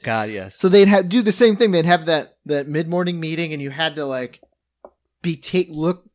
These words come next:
Speaker 2: either look like you're taking notes or taking
Speaker 1: Yes.
Speaker 2: notes. You couldn't just sit and, like, take it in.
Speaker 1: Uh-huh.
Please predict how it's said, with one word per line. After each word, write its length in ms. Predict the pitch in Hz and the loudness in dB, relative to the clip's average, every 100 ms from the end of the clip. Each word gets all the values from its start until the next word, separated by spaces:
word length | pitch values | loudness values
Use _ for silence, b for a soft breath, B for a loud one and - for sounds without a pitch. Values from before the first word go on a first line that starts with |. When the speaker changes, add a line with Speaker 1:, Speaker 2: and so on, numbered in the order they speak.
| _ 156 | _ -2
Speaker 2:
either 300 | 170 185 165 | 0 0 0
look 200 | 202 - | 0 2
like 200 | 214 220 | 0 -2
you're 80 | |
taking 420 | 202 214 208 208 202 | 2 2 2 -2 0
notes 320 | 208 202 196 | 0 0 0
or 120 | 160 156 | 0 2
taking 440 | - 151 - 180 | 0 -4 -4 -6
Speaker 1:
Yes. 180 | 139 127 | -4 -4
Speaker 2:
notes. 320 | 104 - - | -4 -8 -8
You 100 | 180 | -6
couldn't 240 | - 220 180 | -2 -2 -2
just 200 | 170 - | -6 -6
sit 320 | - 180 180 | -2 -2 -2
and, 200 | 156 143 | -8 -8
like, 280 | 139 127 - | -6 -6 -8
take 260 | - 147 135 | -6 -6 -6
it 100 | 120 | -6
in. 280 | 123 113 131 | -6 -8 -10
Speaker 1:
Uh-huh. 260 | 107 117 | -8 -8